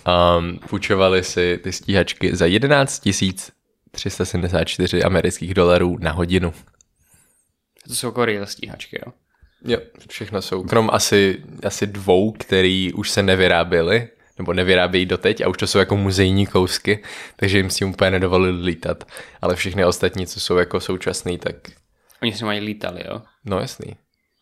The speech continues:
Speaker 1: Jako ti herci ne, samozřejmě, ale jako je to legit natočený,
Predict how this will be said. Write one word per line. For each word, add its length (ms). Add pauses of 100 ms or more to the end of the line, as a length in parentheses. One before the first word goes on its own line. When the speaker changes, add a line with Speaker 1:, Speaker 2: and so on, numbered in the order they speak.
(2250)
Speaker 1:
Jako 180
ti 120
herci 380
ne, 200
samozřejmě, 720
ale 240
jako 320
je 140
to 140
legit 320
natočený, 840